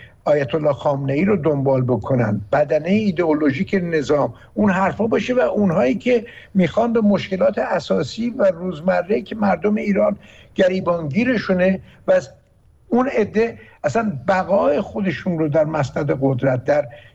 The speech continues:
موقعیت‌هایی که دارن، در این می‌بینن که بتونن یک لقمه‌ای سر سفرهٔ مردم ایران بگذارن. اون طرف مقابل که می‌خواد تفاهمی صورت نگیره،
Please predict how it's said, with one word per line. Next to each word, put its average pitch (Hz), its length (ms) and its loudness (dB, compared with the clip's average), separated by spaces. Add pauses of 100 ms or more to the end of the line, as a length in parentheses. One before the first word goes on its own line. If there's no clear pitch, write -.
(140)
موقعیت‌هایی 156 880 2
که 165 140 0
دارن، 165 400 2
در 202 140 2
این 226 180 -2
می‌بینن 233 380 0
که 220 120 0
بتونن 233 520 2 (240)
یک 214 240 0
لقمه‌ای 190 380 2
سر 220 220 0
سفرهٔ 185 380 -2
مردم 156 380 0
ایران 135 380 0
بگذارن. - 520 -4 (300)
اون 233 240 2
طرف 180 340 0
مقابل 165 640 0
که - 140 -2
می‌خواد 165 680 0 (720)
تفاهمی 170 600 0
صورت 165 520 -2
نگیره، 170 520 0